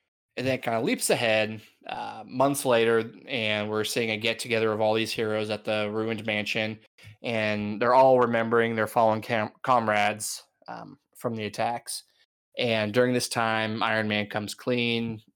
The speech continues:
and says he's not gonna fund the Avengers anymore. <laughs> And really briefly, uh, Quicksilver shows up and informs them that Xavier is working with Wanda to repair her mind. You know, they're trying to figure out where they're located at 'cause they can't seem to locate her anymore.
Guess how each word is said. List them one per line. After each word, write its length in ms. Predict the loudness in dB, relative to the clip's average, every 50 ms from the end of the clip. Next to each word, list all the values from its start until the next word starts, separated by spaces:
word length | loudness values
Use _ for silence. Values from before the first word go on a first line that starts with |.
| _ -8
and 640 | -6 -4 -4 -2 -2 -2 -4 -4 -6 -8 -10 -14 -16 _ _ _ -10
says 240 | -6 -2 0 0 2
he's 140 | 0 0 2
not 180 | 2 2 4 4
gonna 180 | 4 2 2
fund 200 | 2 2 2 2 2
the 60 | 2
Avengers 420 | 2 4 4 4 4 2 0 0 0
anymore. 480 | -2 -2 0 -2 -2 -2 -4 -6 -10 _ _ _ _ _ _ -10
<laughs> 240 | -8 -8 -6 -4 -2
And 200 | -2 -4 -4 -8 _ _ _ _ _ _ 0
really 240 | 2 4 6 6 6
briefly, 720 | 6 6 4 4 4 4 2 2 4 4 4 2 0 -4 -8 -16 -12 -6 -6
uh, 240 | -4 -4 -4 -8 -8 _
Quicksilver 540 | 0 0 0 2 2 0 2 2 2 2 0
shows 320 | 0 2 0 0 2 2 2
up 260 | 2 2 0 -2 -6 _ _ _ _ _ _ _ _ _ -6 -4
and 160 | -2 -2 -2
informs 400 | -2 0 2 2 2 2 2 2
them 200 | 2 2 2 2
that 300 | 2 2 0 0 -2 -6 -8 -8 -6
Xavier 460 | -2 0 2 2 2 2 2 0 0 0
is 180 | -2 -4 -4
working 380 | 0 0 0 2 2 -2 -2 -2
with 180 | -4 -4 -2
Wanda 420 | 0 2 2 2 2 2 0 0 0
to 140 | -4 -4 -4
repair 300 | -4 -2 0 0 0 0
her 80 | 0 0
mind. 440 | 0 2 2 2 2 0 -2 -4 -8 _ _ -20 _ _ _ _ _ _ _ _
You 120 | -8 -4 -2
know, 100 | 0 2
they're 140 | 2 2 2
trying 180 | 2 0 0
to 60 | 0
figure 200 | 0 0 2 4
out 220 | 4 4 4 2 2
where 240 | 4 6 6 6 6
they're 160 | 6 4 2
located 500 | 2 2 0 0 0 0 2 2 4 4
at 220 | 4 4 4 2 0
'cause 140 | -4 -2
they 80 | -2 -2
can't 260 | -2 -2 -4 -4 -4 -6
seem 220 | -6 -6 -6 -6
to 120 | -6 -6 -2
locate 380 | -2 -2 -2 0 0 0 2 2
her 100 | 0 0
anymore. 440 | 0 0 0 0 0 0 -2 -6